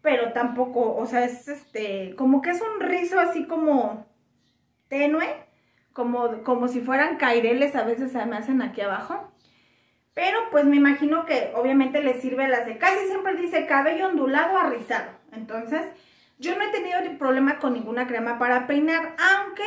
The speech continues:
ya les tendré un video con todas las cremas completas para decirles realmente cuáles les recomiendo y cuáles, pues, del diez, un top diez o más o menos así, ¿no, chicas? Pero, por lo tanto, ahorita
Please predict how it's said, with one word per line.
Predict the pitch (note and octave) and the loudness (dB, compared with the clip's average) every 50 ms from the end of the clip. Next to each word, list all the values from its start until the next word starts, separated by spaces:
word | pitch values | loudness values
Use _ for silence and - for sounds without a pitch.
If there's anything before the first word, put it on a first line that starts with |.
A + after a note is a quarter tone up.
| A4 F#4+ | -4 -2
ya | F#4 E4 | -2 -2
les | E4 F4 F#4 F#4+ - | -2 -2 -2 -4 -2
tendré | E4+ D#4 D4+ D4 D#4+ | 0 0 2 2 2
un | D#4 D#4 D4+ | 0 0 0
video | E4 D#4+ C#4+ C#4+ D4 D4+ - | 0 0 2 2 0 0 0
con | C#4 C4 B3 A#3+ - | -2 -2 -2 0 0
todas | B3 C4 C#4 D4 C#4+ | 2 2 2 4 2
las | B3 A#3 - | 0 -2 -4
cremas | - A#3 A#3+ B3 B3+ B3+ - | -6 -6 -4 -4 -4 -4 -6
completas | - G3+ G#3 G3 G#3 G#3+ A#3 A3+ C#4 D#4 F4+ F#4+ - - - _ _ _ _ _ _ _ _ _ _ _ _ _ - | -8 -12 -12 -12 -10 -8 -6 -4 -2 -4 -4 -4 -8 -12 -18 _ _ _ _ _ _ _ _ _ _ _ _ _ 0
para | D4 C#4 C4+ C#4 C4+ | 2 4 6 6 6
decirles | C#4 C#4 C4+ D4 C#4+ D#4 D#4+ E4 | 6 6 4 4 2 2 2 4
realmente | E4+ D#4+ D4 D4 D4 C#4 D4 D#4 - - - | 4 4 4 4 2 2 0 -2 -2 -2 2
cuáles | C#4+ C#4 C4 C4+ C#4+ C#4+ C#4+ | 4 6 6 6 4 4 4
les | B3+ B3+ A#3 | 2 0 0
recomiendo | A3 A3 - A3+ A3+ B3 B3 B3 C4+ C#4+ D4 | -2 -6 -6 -4 -2 -2 0 0 0 -2 -2
y | - | -2
cuáles, | - B3+ B3 B3 C4 C4 B3+ B3+ - - - - - - - - | 2 4 4 6 6 6 4 2 0 -6 -14 -16 -18 -20 -14 -8
pues, | - A#4 A#4 G#4+ F#4+ E4+ | -6 -6 -6 -6 -4 2
del | F4+ E4 D#4+ E4 E4 E4 D#4+ | 4 4 4 4 2 0 2
diez, | E4 F#4 G#4+ B4+ D5+ D#5+ D#5+ - - - - - F#4+ F#4+ | 2 4 4 4 4 4 2 0 -2 -10 -14 -14 -10 -10
un | G4 G4 F#4+ G4 | -10 -4 0 2
top | F4+ D#4 C4 B3+ | 2 2 2 0
diez | C4 B3 C4+ C4+ C#4 D#4+ B4+ B4+ - - | -2 0 0 2 2 2 0 -2 -2 -4
o | A#3 | -4
más | A#3+ B3 A#3+ B3 | -2 -2 -2 0
o | C4+ | 0
menos | C4+ A#3+ A#3+ A3+ C4+ - G#3 | 0 0 -2 -4 -8 -10 -12
así, | F#3 - - F#3+ F#3+ | -14 -16 -18 -18 -16
¿no, | F#3 G3 G3 | -14 -14 -14
chicas? | - - - E4+ F4 - - - - _ _ _ _ _ _ _ _ _ _ _ _ _ _ _ _ _ - - | -12 -6 -2 -2 -2 -2 -4 -10 -16 _ _ _ _ _ _ _ _ _ _ _ _ _ _ _ _ _ -10 -4
Pero, | D4 D4+ D4+ D#4 D#4 D4+ | 2 4 4 4 4 4
por | D4+ D4+ D4+ | 2 2 2
lo | D4+ D#4 D4+ | 2 2 0
tanto, | E4 F4 F4 F4+ G4 | 0 -2 -2 -2 -4
ahorita | G4 G4 F#4+ F#4 F#4+ F#4+ G4 F#4+ F#4+ - | -4 -2 -2 0 0 0 0 -2 -6 -12